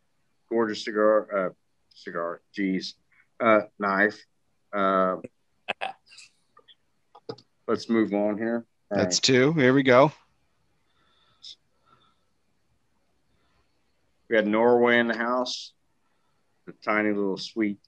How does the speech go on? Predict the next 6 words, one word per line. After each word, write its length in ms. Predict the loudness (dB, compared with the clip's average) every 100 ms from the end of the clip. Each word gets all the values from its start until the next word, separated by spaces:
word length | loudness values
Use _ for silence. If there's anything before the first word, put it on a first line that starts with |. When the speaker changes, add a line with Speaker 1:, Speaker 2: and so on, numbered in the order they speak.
| -6
Speaker 1:
Adamax 920 | -4 -2 -2 -2 -4 -8 -12 -14 -14 _ _ _ _ _ -12
from 160 | -10
Craft 420 | -2 2 2 0
Labs. 560 | -2 -2 -2 -4 -10 -20 _ _ _ _ _ _ _ _ _ _ _ _ _ _ _ _ _ _ _ _ _ _ _ _ _
Speaker 2:
Three. 460 | 0 2 4 2 -2 _ _ _ _ _ _ _ _ -12
Speaker 1:
Mm-hmm. 680 | -6 -4 -4 -8 _ -14